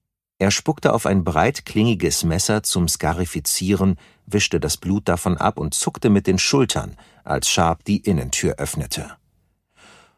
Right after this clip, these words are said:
Hogans Zimmer wurde von einem großen Kaminfeuer beheizt, in dem es zischte,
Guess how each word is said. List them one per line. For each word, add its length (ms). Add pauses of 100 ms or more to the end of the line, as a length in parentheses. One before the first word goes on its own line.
(240)
Hogans 440
Zimmer 440
wurde 160
von 180
einem 220
großen 400
Kaminfeuer 760
beheizt, 500
in 100
dem 160
es 160
zischte, 540